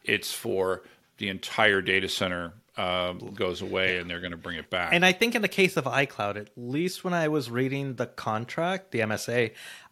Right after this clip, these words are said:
Speaker 2: I don't think they ta-, or I think they said that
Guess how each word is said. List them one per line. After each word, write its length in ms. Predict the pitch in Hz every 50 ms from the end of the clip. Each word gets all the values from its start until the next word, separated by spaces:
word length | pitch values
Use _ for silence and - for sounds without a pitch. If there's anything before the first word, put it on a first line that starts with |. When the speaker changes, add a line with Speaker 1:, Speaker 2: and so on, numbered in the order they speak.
| - -
Speaker 2:
I 60 | 131
don't 140 | 156 196 202
think 140 | 233 214 220
they 400 | 202 190 185 180 175 175 170 - _ _ _
ta-, 280 | - - - 143 147 147 -
or 200 | 165 156 151 147 135
I 120 | 147 143
think 260 | - - 196 196 196
they 160 | 196 185 185
said 420 | 180 - - - 147 143 143 135 127
that 380 | 123 117 113 117 - - _